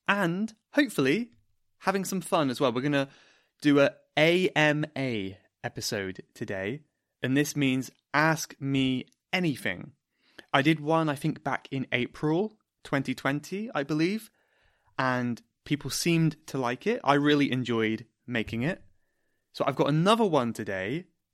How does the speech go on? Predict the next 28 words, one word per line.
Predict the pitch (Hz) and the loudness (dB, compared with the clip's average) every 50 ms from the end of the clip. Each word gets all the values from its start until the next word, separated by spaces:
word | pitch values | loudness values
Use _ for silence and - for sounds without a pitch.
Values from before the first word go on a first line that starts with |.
| _ _ _ _ - | _ _ _ _ -8
and | 131 131 131 131 - | -6 -6 -4 -4 -4
I've | 131 131 | -4 -2
got | - 147 131 - - | 0 0 -2 0 -2
many, | 131 135 139 147 160 175 180 180 180 180 175 175 175 175 - | -4 -4 -2 0 2 2 2 2 0 -2 -2 -4 -6 -6 -4
many | - 151 151 156 151 | -2 0 0 0 0
questions | 147 - 156 139 - - 131 113 117 143 139 - | 0 -2 -2 -2 -2 -2 -2 -2 -2 -2 -4 -6
to | - - 139 127 120 117 117 117 117 123 - _ _ _ _ _ _ _ - | -4 -2 -2 0 0 0 -2 -4 -6 -8 -12 _ _ _ _ _ _ _ 0
answer | 185 226 - - - - 117 113 139 180 - _ _ _ _ _ _ _ _ _ | 2 2 2 0 -2 -2 0 -2 -2 -4 -8 _ _ _ _ _ _ _ _ _
from | - - - 139 135 135 135 | -20 -4 -2 -2 -2 0 -2
my | 131 131 127 127 127 123 123 - - | -2 -2 -2 -2 -2 -4 -4 -6 -10
kind | - - - 151 151 151 156 156 156 151 - - - | -12 -4 -2 -2 0 2 2 0 0 -2 -6 -8 -6
Instagram | 135 131 107 - - 127 - - 120 110 110 110 113 110 - _ | -4 -4 -4 -6 -8 -8 -6 -4 -4 -4 -4 -6 -8 -10 -14 _
followers. | _ - - - 113 107 104 92 87 - - - - - _ _ _ _ _ _ _ _ _ _ _ _ _ _ _ _ _ | _ -10 -6 -4 -4 -4 -4 -6 -8 -8 -10 -12 -16 -18 _ _ _ _ _ _ _ _ _ _ _ _ _ _ _ _ _
So | _ - 143 - | _ -6 -4 -4
if | 143 - | -4 -4
you | 156 160 196 196 | -4 -4 0 0
want | 208 196 - - | 0 0 0 -2
to | - 160 143 | -4 -4 0
ask | - 135 135 127 - - 131 | 0 0 0 0 -2 -8 -10
a | |
question | - - - 127 120 - - 131 120 113 113 | -8 -4 -4 -4 -4 -4 -4 -4 -4 -4 -4
for | 107 - - 131 120 113 - | -6 -6 -6 -4 -4 -4 -4
a | - | -6
future | - - - - 240 240 254 - - - | -10 -10 -6 -4 -4 -4 -4 -4 -4 -4
episode, | - - - 117 - - - 98 95 107 143 208 - - _ _ _ _ _ _ _ _ _ _ _ _ _ _ - | -4 -6 -8 -8 -8 -6 -4 -4 -4 -4 -4 -6 -8 -14 _ _ _ _ _ _ _ _ _ _ _ _ _ _ -4
then | 135 135 135 135 139 - | -2 -2 0 0 -2 -2
maybe | - 147 156 165 175 160 151 - | 0 2 2 2 2 2 0 -2
Instagram | - 151 - - - 135 - 135 123 120 123 123 123 | -2 -2 -2 -4 -6 -2 0 0 0 2 0 -4 -6